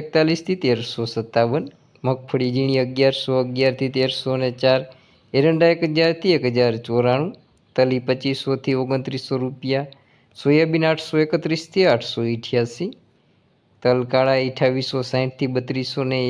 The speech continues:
એક. લસણ તેરસોથી એકત્રીસો રૂપિયા. ધાણા બારસો પચાસથી સોળસો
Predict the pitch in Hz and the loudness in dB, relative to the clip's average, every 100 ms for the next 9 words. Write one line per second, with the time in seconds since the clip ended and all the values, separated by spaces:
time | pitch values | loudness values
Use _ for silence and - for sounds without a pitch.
0 | 127 127 - _ _ _ 127 143 175 165 | 0 -2 -14 _ _ _ -2 0 0 0
1 | 165 160 - 170 165 202 165 - 120 110 | 2 2 0 -4 -2 2 2 2 -4 -4
2 | 110 - 113 113 110 131 170 220 - _ | -8 -4 -2 -4 -6 0 0 -2 -16 _
3 | _ - 123 131 123 131 127 - 135 127 | _ -2 2 2 2 2 2 -2 -2 -2
4 | 131 131 131 - 135 - 127 127 - | 0 0 0 -4 -8 -2 -4 -4 -6